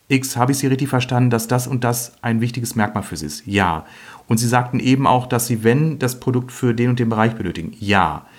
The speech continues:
„Herr Müller, habe ich Sie richtig verstanden, dass Sie dann mit diesem Produkt auch erstmal in die Zusammenarbeit starten wollen?“ „Ja.“ Also die Wahrscheinlichkeit, dass er beim dritten, bei der dritten Frage auch mit Ja antwortet, ist relativ hoch, weil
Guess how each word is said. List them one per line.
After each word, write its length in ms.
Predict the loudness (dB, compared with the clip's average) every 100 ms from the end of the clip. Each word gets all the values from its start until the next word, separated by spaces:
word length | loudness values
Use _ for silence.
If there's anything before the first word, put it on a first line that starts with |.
| -20 -20 -20 -20 -20 -20 _
„Herr 100 | 0
Müller, 140 | 4 4
habe 100 | 4
ich 60 |
Sie 80 | 4
richtig 240 | 2 2 0
verstanden, 480 | 0 2 2 2
dass 140 | 0 -2
Sie 120 | 2
dann 240 | 4 4
mit 140 | 2 2
diesem 220 | 2 0
Produkt 420 | 0 0 0 0
auch 220 | -2 -2 -12 _ _
erstmal 440 | -6 -2 0 2 2
in 80 | 2
die 80 |
Zusammenarbeit 420 | 2 2 2 0 -2
starten 460 | -2 -4 -4 -6
wollen?“ 260 | -8 -12 -16 _ _ _ _ _ _ _ _
„Ja.“ 320 | -2 -2 -4 -12 _
Also 160 | -4 -2
die 80 |
Wahrscheinlichkeit, 580 | 0 2 2 2 0 -2
dass 100 | -2
er 60 | -2
beim 180 | -2 0
dritten, 600 | 2 2 2 2 0 -6 _ _ -6
bei 80 | -4
der 80 |
dritten 280 | -2 -2 -2
Frage 360 | -2 -2 0 0
auch 120 | -2
mit 140 | -2
Ja 220 | 2 2 2
antwortet, 300 | 0 -2 -4
ist 100 | -6
relativ 340 | -8 -10 -4
hoch, 260 | -2 -2 0
weil 280 | 2 2